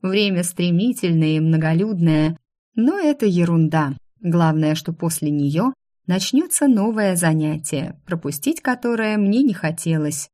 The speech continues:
И так из-за этого гарда первую пару прогуляла.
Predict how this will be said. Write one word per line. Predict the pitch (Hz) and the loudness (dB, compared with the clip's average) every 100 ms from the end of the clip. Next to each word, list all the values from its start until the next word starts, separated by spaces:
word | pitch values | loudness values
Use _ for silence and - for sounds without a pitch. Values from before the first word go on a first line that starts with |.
| _ _ _ _ - | _ _ _ _ -4
И | |
так | 208 - 320 330 | -4 -2 -2 -2
из-за | 247 180 185 | -4 0 0
этого | 190 190 170 | 0 0 0
гарда | 165 190 196 165 | 0 0 0 0
первую | 160 170 160 165 160 | 0 0 2 0 0
пару | 196 196 165 | -2 -2 -2
прогуляла. | 165 165 175 175 160 147 156 | -2 -2 0 0 0 -2 -4